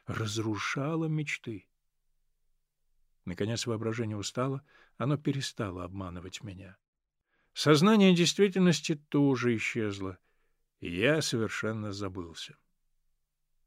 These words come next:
Не знаю, сколько времени пробыл я в этом положении, не знаю, в чем состояло оно.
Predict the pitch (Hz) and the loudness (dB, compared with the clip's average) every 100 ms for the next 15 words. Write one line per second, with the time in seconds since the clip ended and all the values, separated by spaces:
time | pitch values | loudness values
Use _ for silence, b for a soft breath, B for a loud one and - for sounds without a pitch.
0 | _ _ _ _ 117 156 190 180 135 - | _ _ _ _ -2 0 0 0 -2 -2
1 | - 131 - 117 113 160 143 123 113 - | -4 -4 -4 -6 -4 -4 -4 -4 -8 -8
2 | 135 131 117 117 117 120 113 107 117 117 | -8 -4 -2 -2 -2 -2 -4 -6 -2 -2
3 | 117 151 98 78 - b b b - 139 | -2 -4 -4 -10 -18 b b b -2 0
4 | 170 175 156 - 165 143 151 - 151 139 | 4 4 2 2 2 2 -2 -2 0 0
5 | 113 92 90 85 80 | -2 -6 -10 -12 -18